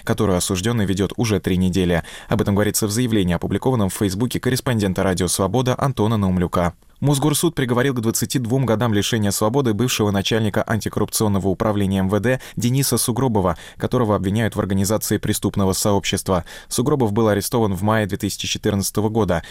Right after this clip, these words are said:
По версии следствия, он и его подчиненные проводили сфальсифицированные оперативно-розыскные мероприятия, привлекая людей к уголовной ответственности за взятки, мошенничество и подкупы, которых те не совершали.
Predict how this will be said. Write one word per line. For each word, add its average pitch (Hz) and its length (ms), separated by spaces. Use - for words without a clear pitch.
По 117 60
версии 104 340
следствия, 107 460
он 117 280
и 101 40
его 92 160
подчиненные 98 640
проводили 110 400
сфальсифицированные 110 1000
оперативно-розыскные 101 1000
мероприятия, 101 680
привлекая 107 440
людей 92 240
к - 100
уголовной 98 400
ответственности 90 600
за 92 180
взятки, 110 380
мошенничество 107 760
и 107 80
подкупы, 98 520
которых 98 400
те 117 180
не 104 160
совершали. 87 640